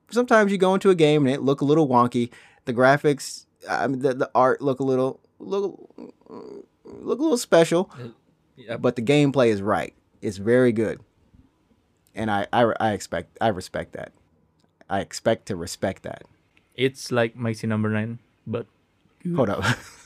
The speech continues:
Speaker 1: You can't just, you can't just start out with, "It's like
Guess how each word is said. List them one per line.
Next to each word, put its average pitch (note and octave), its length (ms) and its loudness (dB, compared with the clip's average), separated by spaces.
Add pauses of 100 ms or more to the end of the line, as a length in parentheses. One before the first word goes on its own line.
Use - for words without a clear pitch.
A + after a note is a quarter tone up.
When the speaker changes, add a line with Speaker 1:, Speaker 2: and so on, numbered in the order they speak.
Speaker 1:
You C4 320 6
can't - 420 -6
just, G4+ 640 6
you F#4+ 60 2
can't C4 260 4
just F#3+ 220 8
start F3+ 260 8
out E3+ 240 10
with, C3 160 2 (260)
"It's - 220 -2
like A#2 320 2